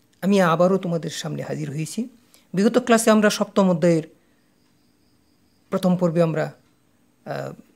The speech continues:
একটা আলোচনা করেছিলাম। আজকে আমরা দ্বিতীয় পর্বে আসছি।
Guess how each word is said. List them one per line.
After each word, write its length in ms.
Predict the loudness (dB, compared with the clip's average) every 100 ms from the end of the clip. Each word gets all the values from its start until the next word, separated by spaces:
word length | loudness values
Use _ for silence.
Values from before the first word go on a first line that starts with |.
| _
একটা 500 | -14 -6 -4 -4 -8 _ _ -12
আলোচনা 320 | -8 -4 -4
করেছিলাম। 440 | -2 -2 2 0 -2 -14 _ _ _
আজকে 280 | -10 0 2
আমরা 360 | 2 0 -6 -12 _ -4
দ্বিতীয় 260 | -2 2 2
পর্বে 440 | 0 -4 -6 -8 -12 _
আসছি। 320 | -12 -12 -14